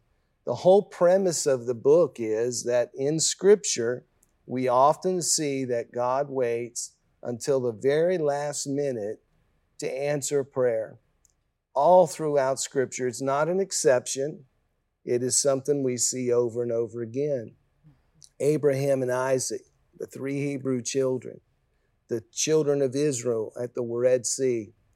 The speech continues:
the Elijah's widow that provided her last meal for Elijah.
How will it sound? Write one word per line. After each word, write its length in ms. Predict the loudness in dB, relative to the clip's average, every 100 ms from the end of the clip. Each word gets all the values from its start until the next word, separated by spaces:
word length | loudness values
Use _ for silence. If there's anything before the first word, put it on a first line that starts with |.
| _ _ _
the 280 | -8 -6 -2
Elijah's 960 | -2 0 0 0 0 -2 -4 -4 -4 -8
widow 540 | -2 0 4 4 2
that 220 | 0 -4 -4
provided 600 | -4 -2 -2 -2 -4 -4
her 180 | -2
last 400 | -2 -2 -4 -6
meal 280 | -4 -4 -4
for 220 | -4 -2
Elijah. 520 | 0 -2 -4 -6 -8